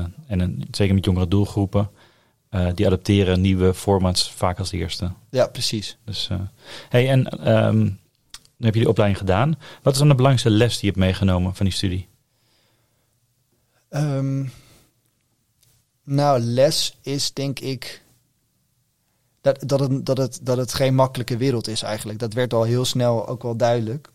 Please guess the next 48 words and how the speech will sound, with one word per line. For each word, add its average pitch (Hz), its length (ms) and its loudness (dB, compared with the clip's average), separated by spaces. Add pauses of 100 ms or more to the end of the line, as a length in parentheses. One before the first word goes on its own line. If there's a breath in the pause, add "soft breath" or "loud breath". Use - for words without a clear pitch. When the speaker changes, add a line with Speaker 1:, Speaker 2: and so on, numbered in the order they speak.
Speaker 2:
Dat 120 200 -2
het 113 100 -10
gewoon 120 180 -2
he-, 104 100 -4 (140)
heel 123 300 2
hard 120 160 2
werken 117 400 -2
is. 135 240 -6 (640)
En 120 200 -2
dat 117 180 -2
je 120 80 -6
gewoon 113 240 -4
wel 113 120 0
tegen 113 220 -6
een 113 60 -6
stootje 120 320 -4
moet 113 140 -6
kunnen. 120 320 -6 (800)
Ehm, 113 400 -6
en 120 140 -6
dat 123 160 -2
je 117 100 -8
ook 127 240 -4
gewoon 117 560 -2 (680)
nooit 131 580 -4
meteen 127 540 -4
op 110 160 -8
de 120 60 -8
plek 120 260 -4
komt 117 240 -4
waar 117 200 2
je 117 100 0
wil 113 160 -6
zijn. 104 420 -4
Dat 110 200 -10
je, 107 420 -2 (140)
als - 160 -6
je, 117 160 -8
als 110 120 -10
je 123 120 -6
doel 120 180 -2
is 117 160 -4
artiest 131 300 -6
worden 123 240 -4
of - 60 -14
je 117 100 -10
doel 113 180 -6
is, 110 300 -8